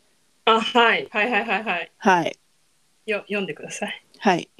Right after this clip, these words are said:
Speaker 1: はい。
Speaker 2: 聞こえてます？今これ。
Speaker 1: 聞こえてるよ。何？
Speaker 2: はい。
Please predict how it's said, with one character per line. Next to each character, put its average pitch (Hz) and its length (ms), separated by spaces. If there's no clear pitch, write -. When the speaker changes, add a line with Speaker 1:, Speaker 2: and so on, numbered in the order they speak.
Speaker 1:
は 180 80
い。 160 60
Speaker 2:
聞 - 40
こ 320 100
え 320 40
て 320 60
ま 294 160
す？ 226 140
今 156 260
こ - 140
れ。 - 160
Speaker 1:
聞 - 100
こ 320 120
え - 20
て 349 120
る 240 80
よ。 294 200
何？ 262 120
Speaker 2:
は 170 120
い。 - 100